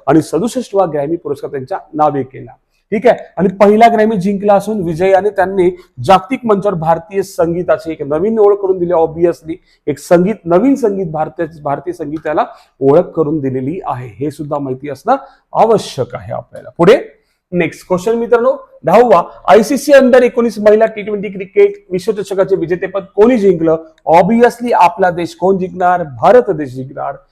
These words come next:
आय-, भारताने सलग दुसऱ्यांदा आयसीसी अंडर नाईन्टीन महिला टी ट्वेंटी क्रिकेट विश्वचषकाचे विजेतेपद पटकवले आणि ते कुठं झालं होतं मित्रांनो? कोलालंपूर येथे झालेल्या अंतिम सामन्यात भारताने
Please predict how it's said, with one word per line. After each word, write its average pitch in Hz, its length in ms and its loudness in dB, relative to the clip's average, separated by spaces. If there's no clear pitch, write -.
आय-, 196 220 6
भारताने 196 540 2
सलग 226 260 0
दुसऱ्यांदा 196 480 2
आयसीसी 185 480 -2
अंडर 175 240 0
नाईन्टीन 170 380 -4
महिला 185 280 4
टी 190 240 -4
ट्वेंटी 226 360 0
क्रिकेट 311 440 0
विश्वचषकाचे 240 800 -2
विजेतेपद 190 560 -4
पटकवले 185 580 -4
आणि 170 140 -2
ते 190 100 -2
कुठं 208 240 -4
झालं 226 180 2
होतं 214 180 2
मित्रांनो? 208 320 -2
कोलालंपूर 220 720 0
येथे 202 180 -6
झालेल्या 190 360 -4
अंतिम 196 320 -4
सामन्यात 185 320 -2
भारताने 175 800 -2